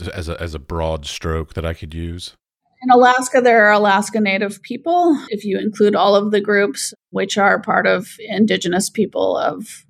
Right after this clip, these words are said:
Speaker 2: the world. So indigenous is not, is the monolithic term for Native people.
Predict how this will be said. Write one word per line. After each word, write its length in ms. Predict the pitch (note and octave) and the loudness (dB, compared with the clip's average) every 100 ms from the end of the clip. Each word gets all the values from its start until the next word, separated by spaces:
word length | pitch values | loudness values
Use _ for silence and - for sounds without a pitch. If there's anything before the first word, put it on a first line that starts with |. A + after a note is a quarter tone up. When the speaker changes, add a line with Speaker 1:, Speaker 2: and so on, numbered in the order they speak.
| - | -8
Speaker 2:
the 180 | C#4+ G3 | -4 -2
world. 460 | F#3+ E3+ E2+ G3 A3 _ _ - - _ _ _ | 0 -2 -2 -4 -6 _ _ -20 -20 _ _ _
So 460 | A3+ F3 E3+ - - | 0 2 0 -4 -2
indigenous 640 | B3 B3+ B3+ C4+ B3+ B3 | 2 4 4 4 4 4
is 160 | A#3 A3 | 2 4
not, 580 | A3+ A3+ G#3+ G#3+ G3+ - | 4 6 6 4 0 0
is 300 | B3 B3 A#3 | 2 4 4
the 320 | A#3 A3 G#3 | 4 4 4
monolithic 680 | A3+ A3 G#3 G#3 G3+ G#3 G3+ | 0 0 2 2 0 -2 -8
term 320 | - F#3 D#3+ | -6 -4 -4
for 380 | - - - F#3 - B3+ C#4 | -8 -10 -10 -10 -14 -20 -8
Native 340 | - - - | -6 -6 -8
people. 360 | - - C4 | -14 -12 -10